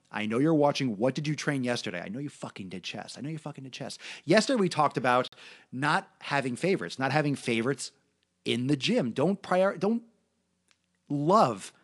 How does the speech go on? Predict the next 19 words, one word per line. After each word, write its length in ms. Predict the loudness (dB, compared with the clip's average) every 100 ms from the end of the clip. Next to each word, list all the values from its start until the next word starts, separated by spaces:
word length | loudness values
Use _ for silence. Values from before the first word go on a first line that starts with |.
| _
anything. 560 | -4 -2 -2 -4 -10 -12 -4
Don't 160 | -2
fall 260 | 0 2 2
in 80 | 4
love 140 | 2
with 100 | 0
an 80 | -2
exercise. 600 | -2 0 -2 -2 -4 -4
Don't 160 | -4 0
fall 200 | 2 2
in 120 | 2
love 200 | 2 2
with 300 | 2 0 -2 -16 -20 -20 _ _ -2
a 360 | 2 2 2
body 360 | 0 0 0 0
part 260 | 0 -4 -4
because 320 | -6 -4 -4 -4
it 180 | -4
will 340 | -2 0 -2